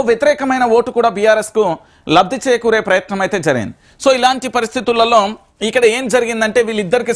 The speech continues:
సంబంధించి ఒక స్కెచ్ జరిగింది. ఎందుకంటే ఇప్పుడు రెండు వేల ఇరవై ఐదు, ఖచ్చితంగా రెండు వేల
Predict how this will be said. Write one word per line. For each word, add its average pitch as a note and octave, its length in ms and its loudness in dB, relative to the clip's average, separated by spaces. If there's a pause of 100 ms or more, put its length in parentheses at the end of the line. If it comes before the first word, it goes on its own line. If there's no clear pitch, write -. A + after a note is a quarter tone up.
సంబంధించి G#3 440 -2
ఒక G3 160 0
స్కెచ్ F#3 240 -2 (100)
జరిగింది. G#2+ 280 -4 (540)
ఎందుకంటే C4 500 0 (360)
ఇప్పుడు B3+ 260 2
రెండు A#3+ 240 -2
వేల C4 120 4 (140)
ఇరవై A3 260 2
ఐదు, A#2 120 -6 (1120)
ఖచ్చితంగా A3+ 600 2 (100)
రెండు G3+ 220 -2
వేల A3+ 120 4